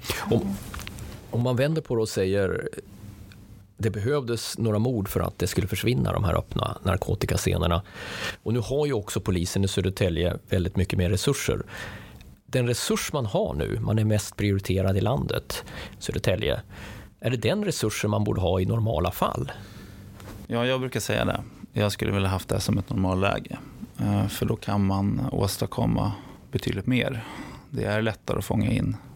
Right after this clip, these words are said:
Speaker 2: människor som flyr, till exempel.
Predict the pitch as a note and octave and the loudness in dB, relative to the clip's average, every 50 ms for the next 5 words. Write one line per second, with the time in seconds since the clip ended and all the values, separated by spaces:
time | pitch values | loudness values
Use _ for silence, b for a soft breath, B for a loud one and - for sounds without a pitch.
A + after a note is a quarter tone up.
0 | B B B B B B B B B B B - - - _ _ - A2 G#2+ G2+ | B B B B B B B B B B B -20 -20 -20 _ _ 0 0 2 2
1 | F#2+ - - - - A2 G#2 G2+ G2+ G2+ - A2 G#2+ G#2+ G#2 - - - - - | 0 0 -2 0 2 2 2 2 0 0 0 0 2 2 2 0 -2 -6 -14 -18
2 | - - - - - - - - G2+ - - A2+ | -16 -8 -6 -4 -2 0 0 0 2 2 0 0